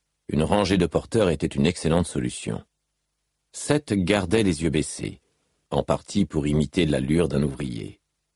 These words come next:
en partie pour éviter de regarder le soleil aveuglant dans le ciel, le dieu des dieux,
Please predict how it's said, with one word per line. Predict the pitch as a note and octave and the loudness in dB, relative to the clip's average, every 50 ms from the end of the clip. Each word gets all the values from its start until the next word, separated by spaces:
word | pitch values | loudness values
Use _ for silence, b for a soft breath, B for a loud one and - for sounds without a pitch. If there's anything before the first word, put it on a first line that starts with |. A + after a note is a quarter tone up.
| _ - | _ -2
en | C#2+ C2+ | -2 -2
partie | - - - - - - E2+ E2+ F2+ | -2 -4 -10 -10 -8 -4 -4 -2 -2
pour | - A#2 G2 G#2 | 0 0 0 0
éviter | F#2+ E2 E2+ - - F2+ | 0 -2 -4 -2 -2 0
de | D#2+ E2 | 0 0
regarder | D2 D#2+ D#2+ D2 D2+ C#2+ D2 D#2+ | 0 0 0 0 0 0 0 0
le | C#2+ C#2+ | 0 -2
soleil | - - D2 C#2+ D2 D2+ D2 | -2 -2 -2 0 0 0 0
aveuglant | C#2+ B1+ C2 C2+ B1+ C2 D#2+ E2+ | -2 -4 -6 -6 -4 -2 0 0
dans | D2+ C2+ | 0 -2
le | C2 | -4
ciel, | B1+ - - - C2+ C#2 C#2 C#2+ E2 F2 - _ _ _ _ _ _ _ _ _ _ - | -8 -12 -8 -4 -2 0 0 0 0 -2 -4 _ _ _ _ _ _ _ _ _ _ -4
le | - D#2 D2 | -2 -2 -2
dieu | B1+ C2 D2+ D#2+ D#2+ | -2 -2 0 0 2
des | D2 D2+ C#2+ | 2 0 -2
dieux, | B1 B1+ C2 C2+ C2 C2 - | -4 -6 -6 -4 -4 -6 -6